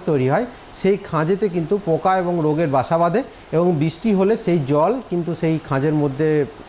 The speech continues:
জমা থাক-, জমা থাকতে শুরু করে, এবং সেখানে যে বাড বা চোক যেগুলো রয়েছে, সেই চোক থেকে কিন্তু অঙ্কুরিত শাখা বেরোয়। স্বাভাবিকভাবে আখের যে সুক্রোজ পার্সেন্ট অর্থাৎ শর্করার পরিমাণ,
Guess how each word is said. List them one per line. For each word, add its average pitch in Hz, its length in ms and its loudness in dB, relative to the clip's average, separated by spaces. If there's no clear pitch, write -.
জমা 143 240 2
থাক-, 170 440 -4
জমা 151 200 0
থাকতে 165 380 -2
শুরু 196 160 2
করে, 214 200 2
এবং 175 280 0
সেখানে 180 300 0
যে 180 160 2
বাড 151 360 2
বা 135 120 0
চোক 220 260 0
যেগুলো 160 380 0
রয়েছে, 139 300 0
সেই 185 220 0
চোক 175 140 0
থেকে 180 160 0
কিন্তু 180 340 0
অঙ্কুরিত 196 420 2
শাখা 170 300 0
বেরোয়। 156 260 2
স্বাভাবিকভাবে 202 840 0
আখের 180 440 0
যে 214 200 2
সুক্রোজ 214 440 -2
পার্সেন্ট 147 340 -2
অর্থাৎ 127 120 -2
শর্করার 180 360 2
পরিমাণ, 165 380 0